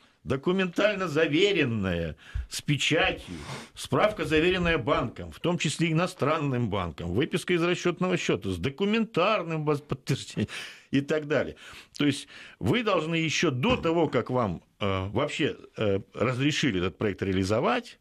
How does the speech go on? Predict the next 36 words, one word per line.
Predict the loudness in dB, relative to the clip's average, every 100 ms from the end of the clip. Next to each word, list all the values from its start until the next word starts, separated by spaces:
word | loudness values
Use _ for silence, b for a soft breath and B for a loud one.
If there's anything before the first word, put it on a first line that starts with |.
| -4
предоставили | 0 0 0 0 0 0
ресурс | 2 2 0 0 2 2 -2 -8
для | -2 -2 0
этого | -4 -2 -4 -2
проекта, | 0 0 -2 -4
вы | 0
должны | 2 2 2
уже | 2 2 0 B B -2
мало | 0 2 0
того, | -2
что | -2 -2
потратить | 0 0 0 0
деньги, | -2 0 0
но |
еще | 0 0
и | 0
предоставить | 0 2 0 0
справки, | 0 -2 -2
что | 0
эти | 0
деньги | 0 0 2
у | 2
вас | 2 2
есть. | -2 -4 B B 0
Я | 0
напоминаю, | 0 0 2 0
что | -2
стоимость | -2 0 2 0
таких | -2 -4 -2
проектов, | 0 0 0 -4 B B B B
она | -2 2
начинается | 2 2 0 0 0 -4 0
от | -2 0
сотен | 0 0 2
миллионов | 2 2 2 2 2 0
долларов. | 0 -2 -2 -6 -8